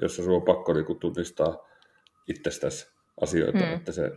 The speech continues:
Speaker 2: kyllä.
Speaker 1: niinku urheileminen, niin ihan sama toinen ajattelu. Se vaan niinku on sitten eri asia kuin fyysinen urheilu.
Speaker 2: Niin, harva
Speaker 1: Sä
Speaker 2: ajattelee, että
Speaker 1: opettelet-,
Speaker 2: se ajattelukin
Speaker 1: niin.
Speaker 2: vaatii just sitä,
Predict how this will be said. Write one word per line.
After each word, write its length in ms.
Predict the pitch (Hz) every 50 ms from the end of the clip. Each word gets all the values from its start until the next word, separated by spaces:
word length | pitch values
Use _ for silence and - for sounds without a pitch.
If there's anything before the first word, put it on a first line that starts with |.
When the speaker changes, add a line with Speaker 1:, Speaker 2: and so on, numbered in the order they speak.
| -
Speaker 2:
kyllä. 300 | - 170 165 151 156 170 160
Speaker 1:
niinku 200 | - - - -
urheileminen, 500 | - 80 82 80 82 87 87 90 87 87
niin 200 | 92 92 - - - - - -
ihan 180 | 127 131 120
sama 100 | 123 127
toinen 320 | 127 131 117 113 107 - -
ajattelu. 540 | 90 78 - - - - 73 - - - _ _ _ _ _ _ _ - - _ _ _ _ _ _ _ -
Se 100 | - 117
vaan 220 | 110 101 98 95 95
niinku 240 | 107 107 - 110
on 100 | 107 104
sitten 340 | 104 110 - - - 107 104 - - -
eri 180 | 107 - 101 87
asia 220 | 87 - 98 90
kuin 220 | 90 - - - - _ _ _ _ _
fyysinen 360 | - 107 92 85 85 82 - -
urheilu. 280 | - - - - - - _ _ - - - _ _ _ _ _ _ _ _ _ _ _ _ -
Speaker 2:
Niin, 200 | 196 175 156 160
harva 280 | - 170 160 160 156 143
Speaker 1:
Sä 20 |
Speaker 2:
ajattelee, 260 | 143 165 156 147 95 92
että 80 | 92 - - - - -
Speaker 1:
opettelet-, 80 | - -
Speaker 2:
se 100 | - 135
ajattelukin 500 | 143 156 151 147 151 - 151 151 147 143
Speaker 1:
niin. 120 | - 147 143
Speaker 2:
vaatii 380 | 151 147 139 139 - 139 131
just 180 | 143 160 - -
sitä, 260 | - - - 160 160